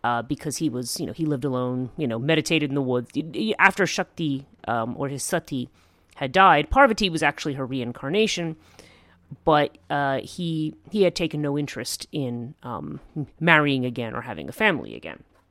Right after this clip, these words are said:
So in order to, uh, please him, she's performed a severe tapas, which we think of as austerities or penance-, penances, to get, uh, Shiva's attention. So now, according to one story of Mahagauri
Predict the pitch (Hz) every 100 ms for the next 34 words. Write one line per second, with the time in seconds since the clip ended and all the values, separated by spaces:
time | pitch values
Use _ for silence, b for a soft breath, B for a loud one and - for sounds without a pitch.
0 | _ _ _ _ _ _ _ _ _ b
1 | b b b - 185 151 175 185 185 165
2 | - 165 143 131 - 107 104 - 269 285
3 | 170 151 151 - 135 _ - - 139 127
4 | 120 127 120 - 120 117 - - - -
5 | - - - 143 131 131 117 117 - -
6 | - 123 113 113 - 117 214 202 170 139
7 | - - 196 165 117 - B B B B
8 | B B - 175 143 143 - - 139 -
9 | 151 95 - - 233 208 - - - b
10 | b b b b b - 208 202 - 196
11 | 196 180 - 277 285 277 202 165 262 294
12 | - 175 151 139 - 147 143 135 143 123
13 | 107 135